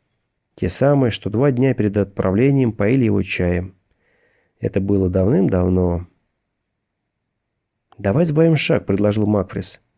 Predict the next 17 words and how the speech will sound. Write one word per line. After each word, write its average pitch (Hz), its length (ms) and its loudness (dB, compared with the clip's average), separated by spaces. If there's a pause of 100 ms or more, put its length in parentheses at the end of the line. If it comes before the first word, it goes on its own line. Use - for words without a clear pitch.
(140)
«Подойдём 117 360 0
к 98 60 -4
Бейкеру 127 540 0 (580)
и - 60 -16
войдём 107 340 2
в 131 60 2
Агасту, 127 400 0
как 92 180 -6
три 127 140 0
мушкетёра. 110 680 -2 (760)
Что - 220 -8
скажешь?» 98 500 -4 (540)
«Ладно», 110 500 -2 (180)
Гэрроти 107 400 0
эта 104 140 -2
мысль 98 260 0
понравилась. 95 680 -2